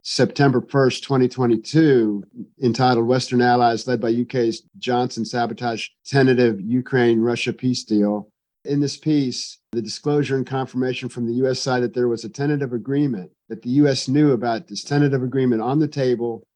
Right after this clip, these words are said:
for the Russia-Ukraine peace. It came from a number of sources, including former presidential aide and official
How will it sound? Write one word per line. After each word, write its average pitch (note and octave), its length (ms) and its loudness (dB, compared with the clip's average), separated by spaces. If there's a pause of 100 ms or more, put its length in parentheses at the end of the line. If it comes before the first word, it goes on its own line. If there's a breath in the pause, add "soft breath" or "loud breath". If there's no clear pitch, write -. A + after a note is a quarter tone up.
for C#3 220 -2
the A2+ 140 -4
Russia-Ukraine B2+ 1000 -2
peace. A#2+ 560 -4 (500)
It A#2 120 -8
came D3+ 300 4
from C3+ 180 2
a B2 40 4
number C#3+ 500 2
of G#2 100 -4
sources, C#3 800 -8 (240)
including C3 600 4
former D3 440 2
presidential B2+ 680 -2
aide A#2 200 2
and A2+ 140 0
official B2 560 -6